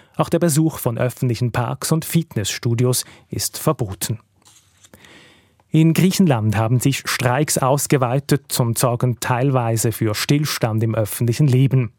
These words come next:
Es ist eine Reaktion auf das Zugunglück mit siebenundfünfzig Toten vor einer Woche.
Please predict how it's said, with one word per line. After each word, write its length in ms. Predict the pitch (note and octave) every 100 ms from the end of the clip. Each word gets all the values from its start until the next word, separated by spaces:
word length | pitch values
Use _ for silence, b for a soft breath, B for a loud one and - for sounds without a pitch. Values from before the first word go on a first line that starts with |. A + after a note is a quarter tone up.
| _ _ -
Es 120 | -
ist 120 | - A#2
eine 200 | A#2 A#2+
Reaktion 580 | B2+ - - C#3+ F3 B B B B
auf 320 | - A#2 A#2 -
das 160 | B2
Zugunglück 680 | - F3+ E3+ D#3 D3 C#3 -
mit 160 | B2+ -
siebenundfünfzig 800 | E3 D#3 C3 B2+ A#2 - - -
Toten 440 | B2+ C3 - A2
vor 160 | A2+ G#2
einer 240 | A#2 B2+
Woche. 340 | G#2+ - -